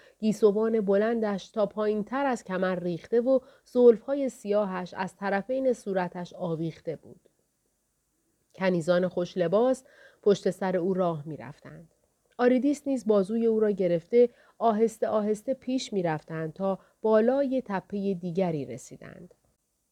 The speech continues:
دامنهٔ کوه فید از کثرت جمعیت همچون دریای اژه موج‌های منظمی داشت. تا چشم کار می‌کرد خیمه و خرگاه بود. در اطراف معبد هیچ چشمی نمی‌توانست خاک را ببیند.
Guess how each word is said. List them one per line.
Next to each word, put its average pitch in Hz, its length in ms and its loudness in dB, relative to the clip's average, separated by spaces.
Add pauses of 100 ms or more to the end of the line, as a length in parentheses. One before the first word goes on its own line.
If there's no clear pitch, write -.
(320)
دامنهٔ 190 560 2
کوه 175 380 0
فید 175 480 -8
از 214 200 -8
کثرت 269 480 -2
جمعیت 165 720 -4
همچون 220 380 -4
دریای 240 680 2
اژه 180 360 0 (280)
موج‌های 247 520 2
منظمی 185 720 -2
داشت. - 420 -20 (480)
تا 180 140 4
چشم 247 440 0
کار 185 240 -2
می‌کرد 175 500 -2 (180)
خیمه 220 340 4
و 220 80 6
خرگاه 175 680 -4
بود. - 220 -20 (420)
در 262 200 0
اطراف 277 420 0
معبد 202 520 0 (240)
هیچ 277 320 2
چشمی 277 460 -2
نمی‌توانست 170 840 -2
خاک 165 280 -2
را 156 180 -4
ببیند. 139 640 -14